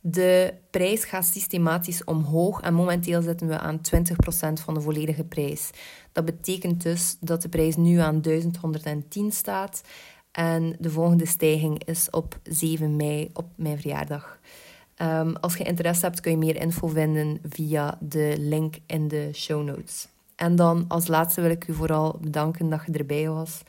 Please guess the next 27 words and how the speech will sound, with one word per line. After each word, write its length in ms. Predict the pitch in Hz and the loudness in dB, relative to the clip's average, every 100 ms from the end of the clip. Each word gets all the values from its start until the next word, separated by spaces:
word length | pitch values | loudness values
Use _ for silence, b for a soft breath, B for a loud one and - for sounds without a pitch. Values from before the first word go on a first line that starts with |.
| B B B B | B B B B
Vergeet 300 | - 175 175 | -2 2 2
niet 260 | 180 180 196 | 2 2 2
om 100 | 190 | 0
je 60 | 180 | -2
te 120 | 175 | -2
abonneren 680 | 170 170 165 175 180 175 175 | 2 2 4 2 2 -2 -4
op 220 | 165 156 | -6 -4
de 80 | 170 | -4
podcast. 640 | 175 175 175 170 175 - - | -4 -4 -2 -2 -2 -6 -6
Of 160 | 180 175 | -2 4
als 180 | 170 | 4
je 60 | 175 | 4
een 60 | 175 | 2
trouwe 300 | 180 175 165 | 4 6 6
luisteraar 480 | 165 170 170 160 | 4 2 0 0
bent, 240 | 156 160 160 | 0 -2 0
zou 160 | 170 | -4
ik 60 | 170 | -6
het 100 | 170 | -2
enorm 320 | 170 165 170 | 0 2 2
appreciëren 680 | 165 - 170 - 170 165 170 | 0 0 -8 -2 0 0 -2
als 220 | 170 170 | -4 -4
je 80 | - | -2
een 180 | 156 156 | -2 0
review 340 | 170 170 170 | 0 2 0
kunt 220 | 170 160 - | -2 -8 -8
achterlaten. 840 | 170 - 160 151 151 160 156 | -8 -4 -2 -2 -4 -6 -8